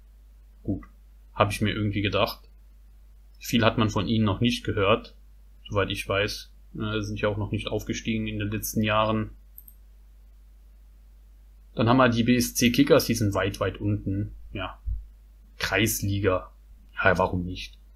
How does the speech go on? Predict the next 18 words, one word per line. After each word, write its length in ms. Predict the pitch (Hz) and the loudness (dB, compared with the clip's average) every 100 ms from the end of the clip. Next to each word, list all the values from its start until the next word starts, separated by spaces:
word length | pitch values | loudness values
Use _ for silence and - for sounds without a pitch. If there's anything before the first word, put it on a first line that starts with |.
| - - - - - - - - - | -20 -20 -20 -20 -20 -20 -20 -20 2
Sollte 300 | 113 117 95 | 6 8 8
auch 200 | 110 113 | 4 6
mal 140 | 101 | 4
dabei 300 | 95 98 98 | 4 2 2
sein. 200 | 101 104 | 2 0
Und 120 | 120 | 2
dann 160 | 113 113 | 4 4
Deportivo 520 | 117 110 - 117 110 | 4 2 2 2 2
de 140 | 104 107 | 4 4
La 180 | 101 | 2
Coruña. 680 | - 104 104 165 156 151 147 - - - - - - - - - | 0 0 4 6 6 4 2 -10 -20 -20 -20 -20 -20 -20 -14 -10
Dürften 280 | 101 - | -8 -6
in 80 | 98 | -6
der 100 | 95 | -6
ersten 320 | 98 95 113 | -6 -4 -2
Liga 240 | 98 98 92 | 0 0 -2
sein, 240 | 95 95 | -4 -6
ja. 240 | 92 95 | -6 -10